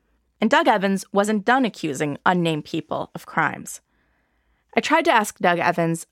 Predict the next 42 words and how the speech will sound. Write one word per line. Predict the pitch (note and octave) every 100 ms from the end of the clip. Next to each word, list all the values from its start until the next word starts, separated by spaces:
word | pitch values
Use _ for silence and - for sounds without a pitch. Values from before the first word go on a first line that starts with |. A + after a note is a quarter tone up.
| -
about | F3+ F3+
Frederick | - G3 F#3+ G3 F#3
Veal, | F3 D3+ D#2 - _ _ _ _ -
the | F#3+
jailhouse | A3 A3+ A#3 G3 -
informant, | F3 - E3+ - - - _ _ _ _ _
the | G#3
one | B3 C4
who | A#3
told | - G#3 F#3+
us | F#3 F#3 -
and | G3+ A#3+
said | - G3 F#3
in | F3
an | E3+
affidavit | F3+ - G#3 D#3 C#3+ - _ _ _ _ -
that | G#3+
he'd | G#3
worked | G#3 C#4+ D4+
with | C#4+
Evans | F#3+ F#3 F#3 F3+ - -
and | F#3+
the | A#3+
sheriff | - D#3+ - - _ _ _ _ -
to | A#3
make | B3+
up | D#4
a | D4+
story | - - F#3 D#3+ D3+ -
about | F3 -
Curtis | - G#3 A3+ -
Flowers | F3+ D3+ D#3
confessing | - G#3 A3 - - D#3+
to | -
him | - - _ _ _ _ -
so | A3
that | G#3+
he | C#4+
could | - A3
get | - D#3
a |
reward. | D#3 E3 F3 F3 -